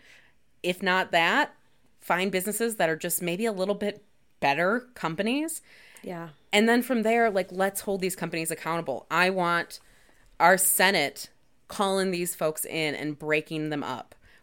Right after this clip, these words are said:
Speaker 1: We have real antitrust concerns that do hurt our, our local businesses, that do hurt competition. We have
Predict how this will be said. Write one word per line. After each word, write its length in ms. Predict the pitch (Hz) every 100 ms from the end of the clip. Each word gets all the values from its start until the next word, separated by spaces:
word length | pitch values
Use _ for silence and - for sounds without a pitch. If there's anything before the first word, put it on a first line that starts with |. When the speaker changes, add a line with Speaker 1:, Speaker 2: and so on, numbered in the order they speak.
| -
Speaker 1:
We 160 | 165
have 300 | 170 160 156 -
real 340 | 151 165 180
antitrust 560 | 165 160 196 - 156 -
concerns 420 | 175 165 147 143
that 280 | 139 139 -
do 280 | 175 240 220
hurt 460 | - 190 170 - - - - - _ _
our, 460 | 165 165 165 175 - _ _ _ -
our 140 | 175
local 280 | 170 175 190
businesses, 680 | 160 147 151 151 165 214 - - -
that 260 | 147 147
do 220 | - 185 220
hurt 220 | 208 208
competition. 720 | 170 160 165 135 - 127 151 - - - -
We 140 | 175
have 300 | 170 170 180